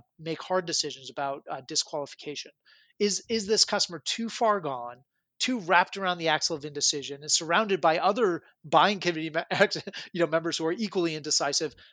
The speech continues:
My time is better spent elsewhere as a salesperson. Maybe I'll put you on the back burner,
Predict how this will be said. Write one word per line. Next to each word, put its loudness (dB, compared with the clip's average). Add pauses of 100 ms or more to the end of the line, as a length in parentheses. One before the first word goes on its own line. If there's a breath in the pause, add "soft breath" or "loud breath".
(300 loud breath)
My 6
time -2
is -10
better -6
spent -10
elsewhere -8
as -12
a -10
salesperson. -8 (120)
Maybe -2
I'll 2
put -8
you 0
on -6
the -14
back 0
burner, -4